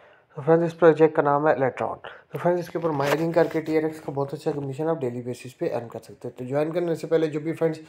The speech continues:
हमारे channel के ऊपर न्यू है वो kindly हमारे channel को subscribe कर लें और बेल icon का बटन दबा दें ताकि मज़ीद इनकम वाले project आप तक लाए जा सकें।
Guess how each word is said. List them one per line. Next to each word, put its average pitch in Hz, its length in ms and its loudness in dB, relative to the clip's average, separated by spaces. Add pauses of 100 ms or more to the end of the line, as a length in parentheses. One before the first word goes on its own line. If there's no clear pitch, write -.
(360)
हमारे 151 260 0
channel 147 340 -4
के 143 140 -8
ऊपर 139 200 -6
न्यू 147 180 -4
है 175 80 0
वो 170 220 -2
kindly 160 240 2
हमारे 143 220 0
channel 131 240 -8
को 127 120 -10
subscribe 147 500 -2
कर 156 160 0
लें 156 100 -2
और 151 80 -2
बेल 135 220 -4
icon 135 300 -4
का 139 100 -6
बटन 127 340 -6
दबा 123 260 0
दें 147 200 -2
ताकि 151 220 -4
मज़ीद 135 320 -4
इनकम 131 200 -6
वाले 123 160 -4
project 123 440 -8
आप 117 220 -8
तक 151 100 -6
लाए 117 180 -4
जा 110 160 -12
सकें। - 280 -20